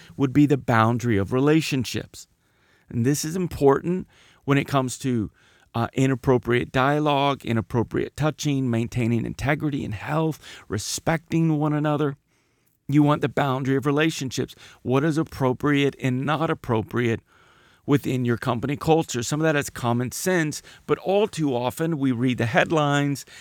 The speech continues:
that what is common sense has been thrown out the window and something negative and unhealthy and violating is beginning to permeate and <laughs> find its place in our company culture. Friends, you know this as I do.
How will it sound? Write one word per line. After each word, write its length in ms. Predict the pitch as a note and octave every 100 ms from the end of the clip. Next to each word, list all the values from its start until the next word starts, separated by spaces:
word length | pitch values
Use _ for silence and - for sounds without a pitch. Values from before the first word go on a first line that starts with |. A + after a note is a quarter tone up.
| - -
that 140 | C3+ C3
what 160 | C#3
is 140 | B2+ -
common 480 | - E3 F#3+ F3 D3
sense 460 | - C#3 C3+ B2+
has 200 | B2 A2+
been 160 | A#2+ G#2+
thrown 300 | A#2 A#2+ A#2
out 260 | F3+ -
the 80 | D#3
window 600 | C#3 C3+ C3+ C3 B2+ A#2+ - - - -
and 200 | C3+ B2+
something 500 | - C3+ B2 A2 A#2
negative 500 | D3 D3+ C#3+ C#3 -
and 180 | A#2+ A2
unhealthy 800 | A#2+ A2+ G2+ C#3+ C3 C#3 C3+ C3
and 140 | A#2+ G#2+
violating 880 | F#2 A#2+ D3+ D#3+ D3 C#3+ C#3+ C3+ A#2+ - - -
is 160 | C3
beginning 720 | C3 C#3+ A#2+ C3+ C3+ C#3 C#3
to 340 | B2 B2+ B2 B2 -
permeate 640 | D#3 D#3 D3+ C#3+ C#3+ C#3 -
and 180 | C3+ A#2+
<laughs> 60 | -
find 360 | B2+ A2 D3
its 180 | C#3+ A#2
place 560 | - - A2+ C3+ - - - C#3 C#3+
in 160 | C#3 C3
our 160 | C3 -
company 420 | B2 A2 C3 C#3
culture. 540 | - E3 F3+ D3 A2 - _ _ _ _ _ _
Friends, 420 | - C#3+ C#3 C3 B2
you 140 | D#3
know 180 | D#3 D3+
this 220 | C#3+ C3+
as 160 | C#3 B2+
I 180 | C3
do. 240 | B2+ B2+